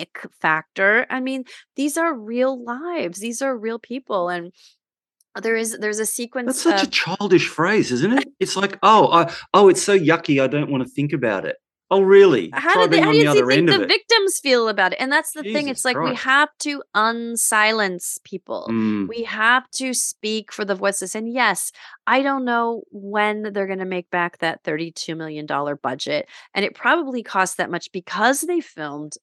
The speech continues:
Speaker 1: on location in New York in the Real Times building.
Speaker 2: Mm.
Speaker 1: Um, because they took such care with the production values.
Speaker 2: Yep.
Speaker 1: Um, uh,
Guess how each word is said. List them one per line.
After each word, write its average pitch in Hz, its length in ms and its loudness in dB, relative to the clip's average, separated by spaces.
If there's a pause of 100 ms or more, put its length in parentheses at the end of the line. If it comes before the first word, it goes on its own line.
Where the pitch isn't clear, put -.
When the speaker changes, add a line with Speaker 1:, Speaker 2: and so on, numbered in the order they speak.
(120)
Speaker 1:
on 220 260 2
location 170 560 -10
in 196 180 -4
New 226 120 -6
York 165 360 -4
in 247 400 -6
the 240 100 -2
Real 180 280 -4
Times 156 500 -6
building. 151 540 -6 (120)
Speaker 2:
Mm. 123 320 2
Speaker 1:
Um, 170 440 2 (1120)
because 262 380 -2
they 339 160 -4
took - 240 -8
such - 340 -8
care 151 360 -4
with 165 200 -10
the 170 80 -8
production 156 580 -8
values. 147 680 -6 (440)
Speaker 2:
Yep. 175 160 2 (100)
Speaker 1:
Um, 76 200 -16 (420)
uh, - 40 -20